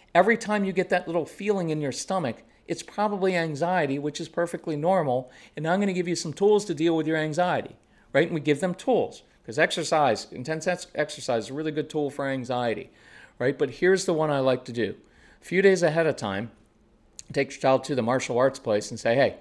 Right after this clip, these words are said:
my child's gonna be in your class next week, loves helping other adults. He's awesome at it. Could you give him a job to do?" And Taekwondo guy's like, "Hey, Brandon, psyched you're in my class next week. Look, I need your help."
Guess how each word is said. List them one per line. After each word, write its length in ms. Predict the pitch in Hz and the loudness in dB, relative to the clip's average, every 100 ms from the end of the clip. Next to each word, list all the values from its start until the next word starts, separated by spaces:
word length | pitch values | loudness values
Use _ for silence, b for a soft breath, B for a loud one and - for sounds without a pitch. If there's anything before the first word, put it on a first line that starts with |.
| - B B B B - | -18 B B B B -6
my 80 | 135 | -2
child's 280 | 160 156 160 | 2 2 2
gonna 140 | 135 | 0
be 120 | 123 | 0
in 60 | 113 | 0
your 80 | 104 | -2
class 360 | 151 151 143 | 0 0 -2
next 240 | 120 - 107 | -8 -6 -6
week, 180 | 101 - _ _ | -6 -10 _ _
loves 520 | 123 151 147 123 - - | 2 6 6 4 0 -2
helping 280 | 120 - 113 | -2 0 0
other 200 | 107 104 | 2 2
adults. 400 | 135 113 - - _ - | 2 2 -2 -18 _ -4
He's 100 | 113 | 4
awesome 380 | 131 135 113 | 4 4 0
at 160 | 90 90 | -4 -4
it. 100 | - _ _ | -8 _ _
Could 120 | 135 | -8
you 60 | 143 | -2
give 120 | 147 | 0
him 60 | |
a 40 | 139 | 2
job 300 | 165 165 160 | 2 2 0
to 80 | 101 | -8
do?" 160 | 92 - _ b b b b | -10 -12 _ b b b b
And 120 | 110 | 0
Taekwondo 500 | 139 139 156 147 175 | 2 2 4 6 8
guy's 260 | 143 117 107 | 6 4 2
like, 180 | 104 | 2
"Hey, 260 | 139 135 - - _ _ - _ - | 6 6 4 -14 _ _ -18 _ 0
Brandon, 480 | 127 151 127 117 - b b | 2 4 0 -4 -10 b b
psyched 520 | - - - 220 220 | -10 -4 0 0 0
you're 100 | 151 | -4
in 80 | 131 | -2
my 140 | 120 104 | -2 -4
class 400 | - - 160 120 | -4 -6 -6 -8
next 200 | 107 117 | -8 -8
week. 160 | 113 | -4
Look, 300 | 170 156 - _ | -2 -4 -6 _
I 60 | 180 | -4
need 200 | 147 120 | -2 0
your 120 | 135 | 2
help." 300 | 151 107 | 2 0